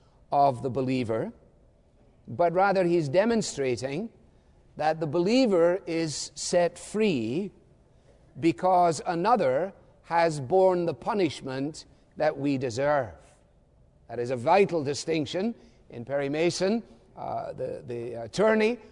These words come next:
was able to secure a verdict of not guilty. In the case of the Christian, the verdict is guilty. How then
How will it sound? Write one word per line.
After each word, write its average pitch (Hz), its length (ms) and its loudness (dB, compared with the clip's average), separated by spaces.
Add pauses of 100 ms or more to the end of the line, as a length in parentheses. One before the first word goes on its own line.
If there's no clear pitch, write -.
(140)
was 139 220 -4
able 196 340 4
to 156 160 -4
secure 226 600 4
a 185 160 -4
verdict 220 600 4
of 196 280 2
not 185 300 2
guilty. 165 500 0 (1600)
In 135 100 -6
the 139 80 -4
case 190 540 4
of 165 180 -8
the 151 80 -2
Christian, 226 680 0 (760)
the 135 80 -6
verdict 190 680 4 (320)
is 135 220 -4
guilty. 170 600 4 (1080)
How 208 340 6
then 185 540 0